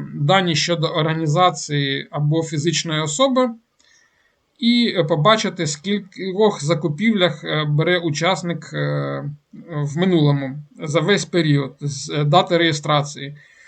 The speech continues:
в скількох він переміг, скільки договорів було підписано, скільки очікується договорів. Е, якщо повернутися до, е, до вибору, е, конкурентів,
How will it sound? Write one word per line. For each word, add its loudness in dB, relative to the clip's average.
в -12
скількох 2
він 0
переміг, 2
скільки -2
договорів 2
було 2
підписано, -2
скільки 2
очікується 2
договорів. 2
Е, 0
якщо 0
повернутися 0
до, 2
е, 0
до 4
вибору, 4
е, 0
конкурентів, 2